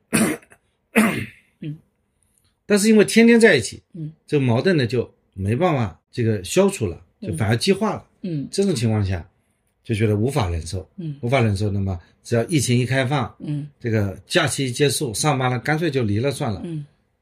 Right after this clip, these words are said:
Speaker 1: 因为在最快乐的时候，
Speaker 2: 嗯。
Speaker 1: 你都不能给我带来快乐。
Speaker 2: 嗯。嗯。
Speaker 1: 这需要相互辅助的时候，
Speaker 2: 嗯。
Speaker 1: 需要相濡以沫的时候，
Speaker 2: 嗯。
Speaker 1: 你都不能给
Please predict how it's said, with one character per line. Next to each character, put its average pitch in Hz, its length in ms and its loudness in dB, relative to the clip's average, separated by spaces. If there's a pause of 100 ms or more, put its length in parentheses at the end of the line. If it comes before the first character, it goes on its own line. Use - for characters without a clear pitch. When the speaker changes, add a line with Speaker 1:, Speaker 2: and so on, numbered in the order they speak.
(120)
Speaker 1:
因 233 120 6
为 226 140 6 (240)
在 240 220 4
最 196 200 6 (160)
快 262 300 2
乐 151 160 4
的 123 80 0
时 110 140 -4
候， 87 300 -8
Speaker 2:
嗯。 143 140 -10 (140)
Speaker 1:
你 117 120 0
都 156 140 4
不 160 100 0
能 143 140 2
给 131 100 -2
我 113 140 2
带 117 160 -2
来 98 100 -2
快 98 220 -6
乐。 85 100 -8
Speaker 2:
嗯。 156 220 -8 (560)
嗯。 165 260 -6 (360)
Speaker 1:
这 240 180 4
需 - 180 4
要 190 80 6
相 220 300 4
互 196 160 2
辅 120 260 -2
助 190 160 4
的 151 100 2
时 120 140 -2
候， 104 140 -2
Speaker 2:
嗯。 143 100 -8 (220)
Speaker 1:
需 - 200 -2
要 180 120 4
相 220 400 4
濡 202 140 4
以 139 120 2
沫 160 220 4
的 147 60 2
时 113 160 -2
候， 107 280 -4
Speaker 2:
嗯。 156 200 -6
Speaker 1:
你 123 100 4
都 175 120 4
不 160 100 4
能 123 100 2
给 160 80 2